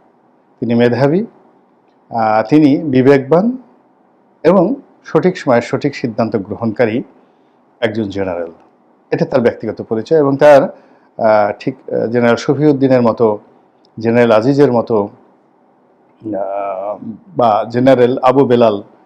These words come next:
আহ, তাদের মতো এরকম, আহ, ঠিক কলা ভর্তা টাইপের, আলু ভর্তা টাইপের কিংবা ব্যক্তিত্বহীন,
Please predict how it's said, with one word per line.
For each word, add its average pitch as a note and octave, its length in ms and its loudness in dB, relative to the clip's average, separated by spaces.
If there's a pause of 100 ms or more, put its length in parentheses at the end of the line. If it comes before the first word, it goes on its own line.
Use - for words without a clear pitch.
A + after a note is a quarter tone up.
(300)
আহ, A#2+ 60 -10
তাদের C3+ 320 2
মতো D#3+ 200 2
এরকম, D3 420 2 (520)
আহ, A#2 160 -4
ঠিক B2 200 -8 (800)
কলা C3 260 4
ভর্তা A#2 300 -4
টাইপের, A2 380 -6
আলু B2 220 0
ভর্তা A#2+ 280 -8
টাইপের A2 400 -6 (840)
কিংবা G#2 360 -2
ব্যক্তিত্বহীন, A#2 880 -6